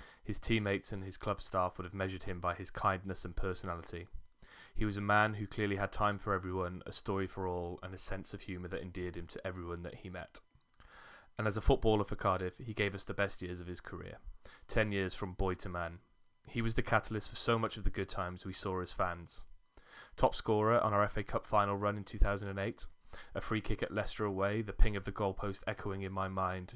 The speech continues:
then a penalty in the home leg in the playoffs. A brilliant performance in the final against Blackpool, giving us two assists even though we lost,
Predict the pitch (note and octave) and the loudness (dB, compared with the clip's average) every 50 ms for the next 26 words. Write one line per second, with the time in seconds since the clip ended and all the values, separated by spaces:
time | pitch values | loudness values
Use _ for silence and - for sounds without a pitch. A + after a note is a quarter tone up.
0 | - - G#2 G#2 - - - A#2 A2 G2+ - - G2+ F2+ F#2 F#2 - - A2 G#2 | -6 -4 -2 0 4 4 4 4 4 0 -2 -4 -6 -4 -4 -4 0 0 0 0
1 | F#2+ F2+ F2+ F2+ - F2+ F#2+ F#2+ - - G#2+ G2 F2 E2+ - - - - - - | 0 -2 -4 -4 -4 -6 -6 -4 -2 -2 -2 -2 -2 -4 -8 -10 -12 -14 -14 -18
2 | - - - - - - - - - G#2+ F#2+ G#2 G2+ G2+ G2+ G2 G#2+ A2 - A2+ | -20 -20 -20 -20 -20 -20 -12 -6 -4 0 4 6 6 4 4 0 -2 0 2 2
3 | G#2 G2+ G2 - G#2 G2+ G2 - - A2 G#2+ G2+ G2 G2 F#2+ G#2+ G#2 G2 - - | 2 2 0 -4 -4 -4 -4 0 2 4 4 4 2 0 -2 -2 -2 -4 0 2
4 | B2 A#2 - - - - F#2 D#2 E2 D#2+ F2+ - - G2+ F#2+ F#2+ G2 G2 - - | 2 2 2 2 -4 -4 -4 -4 -4 -8 -10 -10 -10 -8 -6 -4 -4 -4 -4 -2
5 | - A#2+ A2 G2+ - - - G#2 - - - - A2 G2 F#2+ G2 G2 F#2+ F#2+ F#2 | 0 0 0 0 0 0 -2 -2 -2 -4 -4 -4 -4 -4 -4 -2 -2 -2 0 0
6 | F#2 F#2+ F#2+ F2+ F2+ - - - - | 0 0 0 0 -2 -4 -6 -8 -10